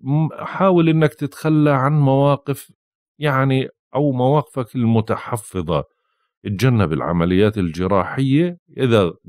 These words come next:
قدرت على هذا الشيء، إلا إذا كان أمر اضطراري. حاول إنك تأخذ فترة متقطعة من الراحة،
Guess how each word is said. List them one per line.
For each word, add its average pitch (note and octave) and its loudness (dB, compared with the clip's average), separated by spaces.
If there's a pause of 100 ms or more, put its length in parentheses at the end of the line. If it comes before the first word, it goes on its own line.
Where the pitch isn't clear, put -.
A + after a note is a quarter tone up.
قدرت D#2+ -6
على D#2+ -4
هذا D#2+ -6
الشيء، B2+ -6
إلا F2+ 0
إذا E2+ -2
كان G2+ -4
أمر F#2+ -6
اضطراري. C3 0 (500)
حاول D3 2
إنك G#2+ 0
تأخذ G2 -8
فترة G2+ -2
متقطعة E2+ -2
من D#2 -4
الراحة، A#2+ -2